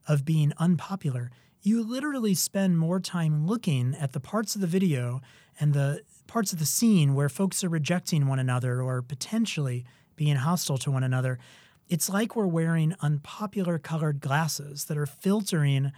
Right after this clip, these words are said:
what we see in front of us. And, and in that study that I'm mentioning, they had an eye tracker where they could literally see how much people would look at one part of the scene versus another.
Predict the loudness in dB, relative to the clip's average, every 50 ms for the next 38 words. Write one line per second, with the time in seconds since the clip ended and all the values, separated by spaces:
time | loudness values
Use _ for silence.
0 | -12 -20 -20 -20 -20 _ _ _ _ _ 0 0 0 2 2 2 2 4 2 2
1 | 2 2 2 4 2 2 2 2 2 2 2 0 -2 -4 -4 -2 0 2 2 0
2 | 0 0 0 2 2 2 2 4 6 6 6 6 4 0 -2 0 2 4 4 4
3 | 4 4 4 4 4 4 2 0 0 0 0 0 0 0 0 0 0 0 0 -2
4 | -2 0 2 2 2 2 0 -2 -4 -4 -4 -6 -8 -8 -4 -4 -2 -2 -2 -2
5 | -2 -4 -4 -2 0 0 2 2 2 2 2 2 0 0 -2 -2 -2 -2 0 -2
6 | -2 -4 -6 -10 -16 -20 -20 -20 -20 _ _ _ _ -2 2 4 6 6 6 6
7 | 4 2 0 -2 -2 -2 0 0 0 -2 -2 0 -2 -2 0 0 0 0 0 0
8 | -2 -2 -2 -2 -2 0 0 2 2 2 2 2 2 0 0 0 0 -2 -2 0
9 | 0 0 2 2 0 0 -2 -4 -4 -4 -2 0 0 2 2 2 0 -2 -2